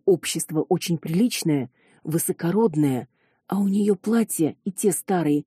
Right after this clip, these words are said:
хозяйские дочки отдали. Не могла она вместе с Романом? Нет, что вы, это видно сразу, и не таковая она,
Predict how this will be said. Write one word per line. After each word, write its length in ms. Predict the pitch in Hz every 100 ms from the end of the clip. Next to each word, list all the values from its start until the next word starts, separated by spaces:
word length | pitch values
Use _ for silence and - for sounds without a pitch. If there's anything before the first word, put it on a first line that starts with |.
| _
хозяйские 640 | 220 202 180 156 - 190
дочки 340 | 170 151 -
отдали. 580 | 151 143 143 147 131 127 _ _ _ _ _ _ -
Не 160 | 170
могла 420 | 147 147 143 143 147
она 180 | 143
вместе 540 | 135 143 151 - 139 -
с 160 | - -
Романом? 640 | 131 131 165 233 156 123 - _ _ _ _ _ _
Нет, 680 | 170 156 147 151 139 127 -
что 480 | - - - 185 196
вы, 260 | 143 147 123 _ _ _ _
это 220 | 233 -
видно 340 | 220 233 190 226
сразу, 640 | - 226 202 156 139 123 _ _ -
и 60 | 185
не 120 | 160
таковая 640 | - - 147 131 180 214
она, 380 | 185 165 143 123